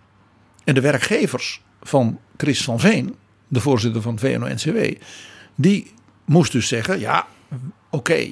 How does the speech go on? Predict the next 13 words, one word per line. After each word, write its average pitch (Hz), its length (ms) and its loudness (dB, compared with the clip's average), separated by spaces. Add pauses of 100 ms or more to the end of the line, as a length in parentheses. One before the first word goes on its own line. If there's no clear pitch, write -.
jullie 151 260 4
gaan 131 240 -4
dan 117 420 -8
niet 160 240 2
aan 147 80 2
ons 151 300 2
enorme 127 340 4
looneisen 147 520 2
stellen, 190 340 -2 (300)
dus 113 160 -2
we 113 140 -2
bevriezen 139 500 2
dat. - 240 -2